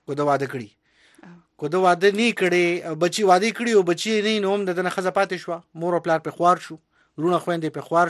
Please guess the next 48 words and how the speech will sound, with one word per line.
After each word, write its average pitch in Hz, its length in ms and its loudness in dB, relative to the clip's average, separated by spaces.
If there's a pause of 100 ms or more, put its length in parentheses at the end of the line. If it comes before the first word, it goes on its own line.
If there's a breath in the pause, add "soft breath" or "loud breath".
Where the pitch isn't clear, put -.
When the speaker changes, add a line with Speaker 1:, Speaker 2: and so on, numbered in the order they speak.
Speaker 1:
شو. 151 120 -14 (340)
د 139 120 -10
چا 196 140 6
لاسه؟ 165 360 0 (260)
د 147 160 -8
یو 135 40 -4
دروغو 127 360 -12
د 120 180 -14
لاسه. 117 160 -20 (480)
Speaker 2:
بالکل. - 280 -20 (240 soft breath)
Speaker 1:
او 160 200 4
اوس 208 320 0
چې 196 140 0
کوم 185 140 -4
دی، 202 160 0
نو 190 60 0 (120)
راشو 185 340 2 (460 soft breath)
د 151 40 -2 (1000)
امینه 156 280 0
کاکړ 165 320 0
بیبي 147 240 -6 (160)
Speaker 2:
مهم. 196 360 -14
Speaker 1:
چې 131 100 -10
نه 147 160 -4
پشین 156 200 -4
نه 160 100 -4
ټلیفون 147 420 -8
کړو، 175 200 -6
نو 143 100 -8
هغې 156 180 -8
حوالې 151 240 -6
سره 160 160 -8
پروډوسر 147 320 -10
صاحب 151 100 -8
Speaker 2:
آه. 151 60 -8
Speaker 1:
اوس 147 80 -12
ما 151 160 -4
ته 165 40 -6
ووایي. 160 240 -6
Speaker 2:
آه. 196 220 -14 (100)
Speaker 1:
پروډوسر 180 360 -4
صاحب 196 200 2 (220)
زمونږ 185 320 -4
چې 165 140 -10
کوم 175 120 -6
دی، 196 120 -6
نو 180 160 -4
هغه، 170 420 -4